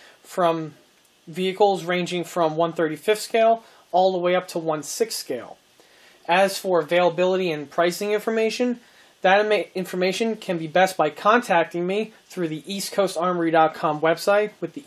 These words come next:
email address info at eastcoastarmory dot com. The model itself started off as a Tamiya one sixteenth scale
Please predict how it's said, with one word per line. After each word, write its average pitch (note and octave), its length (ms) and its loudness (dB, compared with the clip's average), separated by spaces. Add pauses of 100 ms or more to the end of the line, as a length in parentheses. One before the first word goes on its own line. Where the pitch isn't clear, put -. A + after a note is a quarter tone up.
email G#3+ 280 2
address D#3 580 -2
info E3+ 640 0 (560)
at F#3+ 380 2 (560)
eastcoastarmory D#3+ 840 -4
dot B2+ 140 -8
com. - 60 -16 (540)
The F#3+ 60 -6
model G3+ 360 8
itself A3 600 4 (440)
started F#3+ 420 2
off F#3 260 6
as F3 160 2
a E3 80 2
Tamiya F#3 460 -2
one E3+ 260 -2
sixteenth G3+ 560 -6
scale A#3 480 4